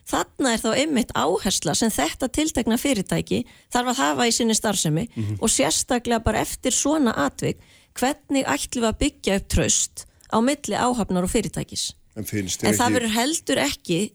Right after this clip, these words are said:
Speaker 1: að horfa algjörlega fram hjá því
Speaker 2: Mm.
Speaker 1: að út á sjó er framkvæmdastjóri skipsins skipstjóri.
Speaker 2: Mhm.
Speaker 1: Það er hann sem metur frá einum tíma til annars og hann sá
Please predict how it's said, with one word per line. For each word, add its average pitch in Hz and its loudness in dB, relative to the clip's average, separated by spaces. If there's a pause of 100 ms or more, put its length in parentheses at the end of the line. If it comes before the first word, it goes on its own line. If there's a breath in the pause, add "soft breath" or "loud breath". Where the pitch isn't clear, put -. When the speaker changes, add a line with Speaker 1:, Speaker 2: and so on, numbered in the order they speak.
Speaker 1:
að 220 2
horfa 262 0
algjörlega 233 0
fram 262 0
hjá 226 2
því 190 -2
Speaker 2:
Mm. 113 -6 (200 loud breath)
Speaker 1:
að 190 0
út 285 0
á 226 0
sjó 175 0 (160)
er 226 2
framkvæmdastjóri 220 -2
skipsins - 0
skipstjóri. - -2 (100)
Speaker 2:
Mhm. 98 -4
Speaker 1:
Það 208 0
er 185 4
hann 240 2
sem 226 2
metur 262 0
frá 208 0
einum 254 2
tíma 233 0
til 214 -2
annars 170 0
og 202 2
hann 240 2
sá 214 2